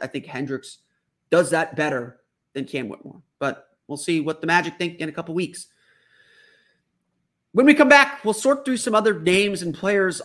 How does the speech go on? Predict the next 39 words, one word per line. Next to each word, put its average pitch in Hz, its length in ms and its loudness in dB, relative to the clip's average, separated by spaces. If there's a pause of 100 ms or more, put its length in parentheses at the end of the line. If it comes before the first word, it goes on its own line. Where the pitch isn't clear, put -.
on 175 260 2
my 160 160 0
big 175 420 -6
board, 170 640 -2
some - 200 -18
big 143 200 -6
movers 147 460 -4
and 123 80 -16
some - 140 -14
shakers, 156 560 -8
and, - 200 -14
and 120 140 -12
again, 160 300 -6
just 151 180 -14
talk 226 200 -4
a 247 40 -8
little 214 160 -4
bit 208 140 -4
more 170 160 -2
about 160 300 -4 (260)
how 185 360 -4
the 180 120 -4
Magic's 165 400 -4
goals 156 400 -6
fit 151 260 -10
into 139 240 -8
all 135 160 -6
this. 127 180 -10
We'll 120 60 -20
get 135 140 -12
into 123 100 -14
that 127 280 -8 (340)
coming 147 260 -4
up 139 100 -10
here 135 360 -8 (400)
in 131 320 -4 (120)
just 117 460 -8
a 120 60 -12
moment. 110 320 -12